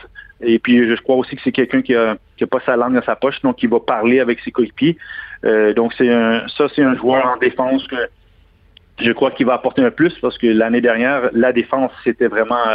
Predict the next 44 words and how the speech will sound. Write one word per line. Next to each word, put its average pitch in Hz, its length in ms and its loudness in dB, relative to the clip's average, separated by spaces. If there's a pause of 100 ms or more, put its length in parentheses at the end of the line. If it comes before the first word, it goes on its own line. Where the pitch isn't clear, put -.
(500)
euh, 98 380 2 (400)
tu 113 120 0
dis, 101 80 -4
le 113 260 2
point 127 280 -2
faible. 160 400 -2 (280)
Et 104 220 2
on 107 200 2
a 104 160 2
encaissé 117 340 0
beaucoup 131 260 0
de 127 60 0
buts 143 140 0
au 165 80 4
C 151 180 2
F 143 80 -4
Montréal 135 240 2
l'année 131 120 0
dernière. 127 440 0 (320)
Et 104 400 2 (100)
cette 117 140 0
année, 117 220 0
ben, 131 240 2
c'est 107 80 0
quelque - 160 -2
chose - 120 -4
qu'on 117 100 0
va 104 80 2
rectifier. - 360 0
Puis - 140 -2
Kamal 110 320 0
Miller, 107 320 0
je 110 60 0
crois 113 240 0
qu'avec 104 680 -2
lui 110 240 0
en 107 100 0
arrière. 107 440 0
Et 196 160 4
un 170 160 2
nouveau 143 260 2
venu, 147 180 0
Kiki 143 300 -6
Strona, 131 460 0